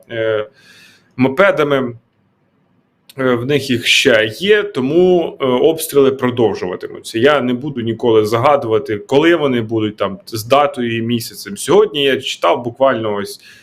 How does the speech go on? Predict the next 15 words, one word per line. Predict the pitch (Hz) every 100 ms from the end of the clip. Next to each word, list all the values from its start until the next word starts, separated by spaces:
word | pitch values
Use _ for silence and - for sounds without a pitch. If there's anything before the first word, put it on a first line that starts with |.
| _
Юрій | 123 143 127
Ігнат, | 117 117 156 190 - - _ _ -
е, | 131
з | 127
повітряних | - 139 151 139 135 127 -
сил. | - 135 117 - _ _
Вони | 107 123 147
там, | 139 120 117
е, | 113 113 110 - _ _ 127 -
ось | - 117 - - - -
це | - 139
важливо | 120 107 117 107 104
просто | 110 110 - 117
сказати | - 165 208 208 175
всім. | 175 - 151 143